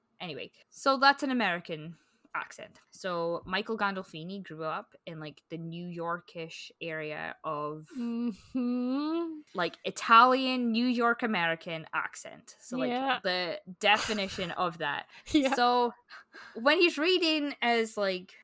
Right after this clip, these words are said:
Speaker 1: Jake Barnes, that's fine. There's another guy who comes in who's, like, I presume meant to be Texan,
Speaker 2: Mm-hmm.
Speaker 1: um,
Speaker 2: Mm-hmm.
Speaker 1: whose name is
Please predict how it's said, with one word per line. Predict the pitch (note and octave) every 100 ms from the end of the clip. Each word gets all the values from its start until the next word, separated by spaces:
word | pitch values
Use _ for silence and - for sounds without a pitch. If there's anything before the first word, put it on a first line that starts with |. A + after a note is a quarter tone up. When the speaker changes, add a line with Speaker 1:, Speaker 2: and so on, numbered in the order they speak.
| -
Speaker 1:
Jake | F3+ F#3+ F#3+
Barnes, | F3+ E3+ E3+
that's | - -
fine. | E3+ - - - _ -
There's | G3 G#3+
another | A#3+ D4
guy | C4+ C4
who | B3+
comes | A#3 G#3+ F#3+ F3+
in | D#3 D#3 E3 -
who's, | E3+ E3 D#3+ -
like, | D#3 D3 - - _
I | F3
presume | F3+ E3+ F#3+ G3 G3
meant | F3+ -
to | F3
be | E3+ D#3+ D#3 -
Texan, | - D3+ - - - F#3 _
Speaker 2:
Mm-hmm. | F#3 F3+
Speaker 1:
um, | E3 D3+ D3+ D3+ D3+ D#3+ -
Speaker 2:
Mm-hmm. | B3 A#3 A#3+ C4 D4+ - C4+ -
Speaker 1:
whose | G#3 F#3 F3+ F3
name | F3 F#3 F3+ -
is | E3 D3+ D3 D3+ D#3 - -